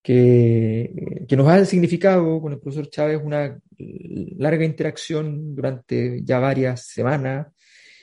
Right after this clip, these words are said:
eh, sobre cómo armar el, el curso, cómo armar cada una de las clases. Y en medio de eso dijimos, empezó a aparecer muchas cosas que me fue contando, que encontré suficientemente interesantes como para poder pedirle que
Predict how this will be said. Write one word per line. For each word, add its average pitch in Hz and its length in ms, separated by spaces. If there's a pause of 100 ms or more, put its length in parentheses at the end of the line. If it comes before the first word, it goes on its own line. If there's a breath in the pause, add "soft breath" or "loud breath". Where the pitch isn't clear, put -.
(220 soft breath)
eh, 127 360
sobre 151 1000
cómo 165 220
armar 147 360
el, 113 340
el 123 160
curso, - 480
cómo 135 180
armar 135 420
cada 123 140
una 123 120
de 117 100
las 117 80
clases. - 420 (460 loud breath)
Y - 80
en 170 80
medio 208 220
de 220 60
eso 220 160
dijimos, 208 520 (840)
empezó 139 300
a - 20
aparecer 185 320
muchas 175 240
cosas 175 440
que 131 80
me 113 80
fue 131 120
contando, 147 520 (480 soft breath)
que 127 100
encontré 139 580 (380)
suficientemente 135 560
interesantes 143 460
como 127 220
para 113 220
poder 127 220
pedirle 135 400
que 131 280